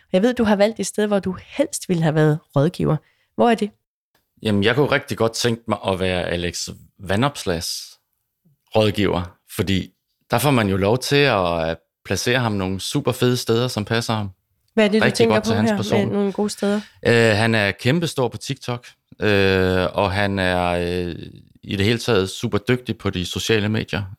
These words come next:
Speaker 2: Øh, noget, som jeg ikke tror måske alle, øh, kommentatorer ser, når de, når de kigger ud over, øh,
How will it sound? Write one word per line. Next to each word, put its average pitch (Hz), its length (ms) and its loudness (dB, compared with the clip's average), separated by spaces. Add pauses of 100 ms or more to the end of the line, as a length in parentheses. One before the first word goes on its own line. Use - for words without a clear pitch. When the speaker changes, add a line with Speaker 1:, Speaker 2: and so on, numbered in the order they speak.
Speaker 2:
Øh, 90 640 2 (1200)
noget, 117 280 6
som 98 220 2
jeg 85 540 2 (720)
ikke 131 140 -2
tror 151 200 2
måske 123 260 0
alle, 113 440 2
øh, 101 180 -4 (140)
kommentatorer 127 560 2
ser, 120 380 2
når 120 140 -2
de, 107 320 -4
når 110 80 -2
de 104 80 -8
kigger 127 240 0
ud 117 120 2
over, 107 340 0 (260)
øh, 95 260 2